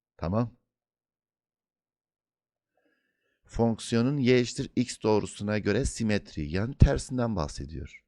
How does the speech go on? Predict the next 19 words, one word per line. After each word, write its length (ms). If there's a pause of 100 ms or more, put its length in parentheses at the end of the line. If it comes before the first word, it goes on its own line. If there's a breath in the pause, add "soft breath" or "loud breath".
(200)
Tamam. 460 (760 soft breath)
Tersine 500
G 240
X 200
demiş. 400
Hemen 240
bunun 120
tersini 420
bulalım. 420 (760)
Arkadaşlar, 480
F 260
X 220
eşittir 680
logaritma 1500 (600)
iki 340
tabanında 920
x 320
eksi 360
bir. 300